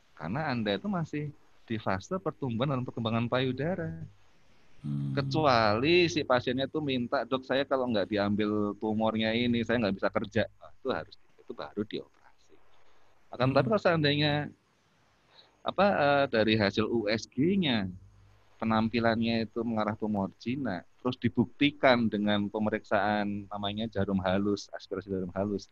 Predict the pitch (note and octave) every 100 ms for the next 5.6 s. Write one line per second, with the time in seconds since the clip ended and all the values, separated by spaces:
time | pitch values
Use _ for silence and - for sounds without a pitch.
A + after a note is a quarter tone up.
0 | _ _ _ _ _ _ - - G2+ G2
1 | - C#3+ G2+ G2+ A2+ A2 A2+ A2+ - G#2+
2 | - B2 A2 - E3 G3 A2+ F#2 - _
3 | _ - - - _ _ - - - B2+
4 | - C3+ C#3 C3 C#3+ C3 B2+ B2+ G#2+ G2+
5 | A#2 B2 A#2+ A2 G#2 A2+